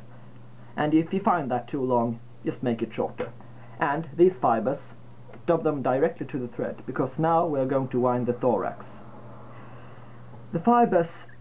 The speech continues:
you have dubbed to the thread now might not be much enough, so you can always take a third C D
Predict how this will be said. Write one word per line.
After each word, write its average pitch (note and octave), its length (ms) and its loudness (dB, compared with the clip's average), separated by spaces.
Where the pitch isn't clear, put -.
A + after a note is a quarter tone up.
you D3+ 80 4
have D3+ 520 0
dubbed F3+ 260 2
to D#3+ 60 0
the C#3 200 -6
thread D3 400 4
now A2+ 320 2
might C#3+ 360 0
not B2 240 -4
be A#2 120 4
much A2 280 -2
enough, A2+ 240 -2
so D3 100 4
you C3+ 80 2
can D#3+ 180 2
always B2 300 4
take A#2 300 2
a B2+ 80 0
third A#2 400 2
C B2+ 100 0
D A#2 140 2